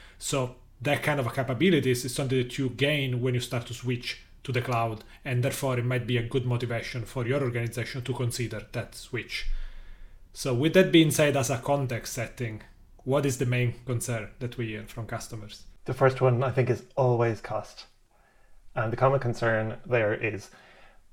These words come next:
Speaker 2: is A W S going to be more expensive than my current setup? And then cost predictability. Because previously, while you might have needed a large capital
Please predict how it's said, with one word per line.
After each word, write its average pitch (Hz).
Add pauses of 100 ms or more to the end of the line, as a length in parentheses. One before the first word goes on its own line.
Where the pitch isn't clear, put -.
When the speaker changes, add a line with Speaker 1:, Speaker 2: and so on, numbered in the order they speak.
(120)
Speaker 2:
is 143
A 156
W 117
S 104
going 110
to 104
be 117
more 110
expensive 104
than 107
my 101
current 110
setup? 113 (400)
And 107
then 113 (100)
cost -
predictability. 117 (200)
Because -
previously, 139
while 110
you 110
might 117
have 123
needed 120
a 120
large 110
capital 107